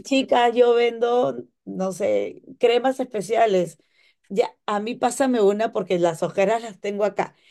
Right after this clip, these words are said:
Es muy divertido también, ¿no? Cuando se juntan, ¿no?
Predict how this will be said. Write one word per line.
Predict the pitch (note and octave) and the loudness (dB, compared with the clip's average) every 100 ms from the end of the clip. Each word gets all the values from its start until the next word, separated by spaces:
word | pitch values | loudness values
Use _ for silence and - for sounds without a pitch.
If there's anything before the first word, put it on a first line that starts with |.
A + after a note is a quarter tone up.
| _ _ _ | _ _ _
Es | G#3 A#3+ B3 | 2 2 2
muy | A3 A3+ B3 | -4 2 4
divertido | A#3+ E3 C#3+ G#3 F#3+ - C#3+ | 4 2 -2 0 0 0 -4
también, | D3 D#3 D3+ D3 D3+ | -4 -4 -4 -4 -4
¿no? | F3+ | -4
Cuando | F#3 E3 | -4 -6
se | D3 D3 | -4 -6
juntan, | D3 G3 E3 - - - | 0 0 0 -4 -10 -14
¿no? | - | -16